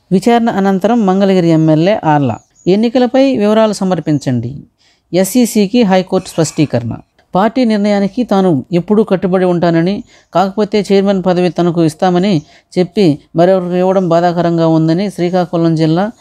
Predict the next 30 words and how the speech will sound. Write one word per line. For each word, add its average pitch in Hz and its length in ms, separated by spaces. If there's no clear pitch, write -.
పలాస 185 320
కాశీబొగ్గ 160 640
పురపాలక 160 500
సంఘం 151 360
కౌన్సిలర్ 147 460
దువ్వాడ 175 300
శ్రీకాంత్ 160 540
కన్నీటి 170 380
పరమయ్యారు. 131 580
ఐదు 208 160
కోట్లు 233 240
తీసుకుని 208 280
మోసం 180 340
చేశారు. 151 440
కళ్యాణదుర్గం 202 540
ఎమ్మెల్యే 180 460
కౌన్సిలర్ 185 460
ఆరోపణ. 151 440
కళ్యాణదుర్గం 208 680
ఎమ్మెల్యేపై 180 600
కౌన్సిలర్ 190 480
ఆరోపణ. 143 340
సీఎం 226 540
చెక్ 190 180
పోస్ట్ 196 240
నివాసం 170 520
వద్ద 151 220
మహిళా 170 340
ఆత్మహత్యా 151 500
ప్రయత్నం. 117 360